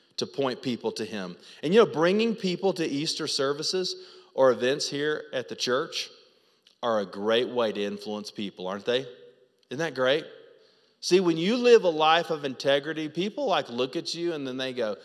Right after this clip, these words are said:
"Man, she's different." They may not know why, but they look at your life and they go, "The way that they act and the way that they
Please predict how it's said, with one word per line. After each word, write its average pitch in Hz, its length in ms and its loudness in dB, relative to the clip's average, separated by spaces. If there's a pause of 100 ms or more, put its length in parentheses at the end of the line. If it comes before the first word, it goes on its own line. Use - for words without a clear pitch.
(200)
"Man, 196 160 -6
she's 220 300 -6
different." 135 460 -4 (920)
They 180 100 4
may 262 180 4
not 254 180 0
know 208 220 2
why, 196 540 -2 (1500)
but 156 140 -2
they 202 120 4
look 208 340 6
at 254 140 0 (140)
your 208 160 4
life 208 360 2
and 180 120 -4
they 175 140 -2
go, 160 420 2 (800)
"The 165 80 -10
way 254 200 -4
that 302 160 -8
they 190 180 -2
act 170 480 -6
and 139 120 -8
the 135 60 -6
way 170 180 -2
that 175 200 -4
they 156 260 -6